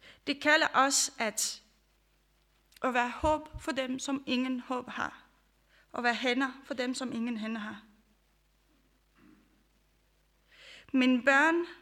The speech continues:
for i dag, det er, at jeg og vi må tale kun Jesus gennem vores liv.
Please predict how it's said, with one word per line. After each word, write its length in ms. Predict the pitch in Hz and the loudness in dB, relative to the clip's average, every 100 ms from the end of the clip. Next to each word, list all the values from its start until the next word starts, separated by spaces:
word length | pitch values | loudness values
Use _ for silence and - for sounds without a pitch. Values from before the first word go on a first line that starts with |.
| _ _ _ _ _ | _ _ _ _ _
for 140 | - | -4
i 80 | 254 | -2
dag, 280 | 226 214 214 | 0 -2 -4
det 180 | 240 - | -6 -6
er, 180 | 180 202 - _ _ _ - | -8 -10 -18 _ _ _ -18
at 300 | - - - | -18 -16 -4
jeg 380 | 226 233 254 294 - _ _ _ _ _ _ _ _ _ _ _ _ _ _ - | 0 0 -2 -8 -16 _ _ _ _ _ _ _ _ _ _ _ _ _ _ -6
og 180 | 196 190 | -6 -2
vi 340 | 254 - - - _ _ - | -4 -6 -18 -20 _ _ -12
må 100 | 233 | -8
tale 260 | 226 208 | -6 -6
kun 240 | - 269 262 | 0 4 4
Jesus 680 | 254 277 277 - - - | 4 2 0 -4 -10 -10
gennem 360 | - 214 214 202 | -10 -10 -10 -8
vores 300 | 240 247 - | -8 -8 -10
liv. 200 | - - | -12 -16